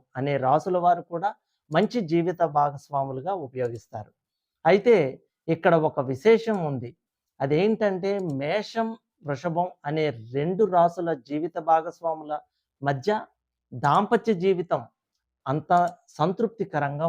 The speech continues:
ఉండదు. ఎందుకంటే మేషరాశి వారు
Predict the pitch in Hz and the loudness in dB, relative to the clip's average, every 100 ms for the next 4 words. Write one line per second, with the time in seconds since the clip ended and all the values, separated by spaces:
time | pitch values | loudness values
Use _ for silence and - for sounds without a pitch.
0 | 135 123 110 _ _ _ _ _ _ 151 | -4 -8 -12 _ _ _ _ _ _ 0
1 | 190 214 214 170 185 160 120 - _ _ | 2 2 2 0 0 -2 -4 -10 _ _
2 | _ 131 139 185 196 214 208 202 196 180 | _ -2 2 2 0 2 2 0 0 2
3 | 180 | 2